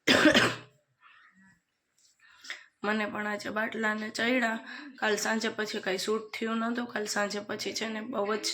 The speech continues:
તાવ ને ઉધરસ ને ટાઢ ને એકદમ ચડી ગયા તા.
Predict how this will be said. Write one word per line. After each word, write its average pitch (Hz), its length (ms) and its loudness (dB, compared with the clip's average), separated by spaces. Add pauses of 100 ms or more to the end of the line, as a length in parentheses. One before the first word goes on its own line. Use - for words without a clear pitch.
તાવ 220 300 4
ને 208 100 -6
ઉધરસ 208 520 -2
ને 196 160 -6 (680)
ટાઢ 214 280 4
ને 202 180 -4
એકદમ 226 380 0
ચડી 214 340 0
ગયા 214 280 -2
તા. 220 280 0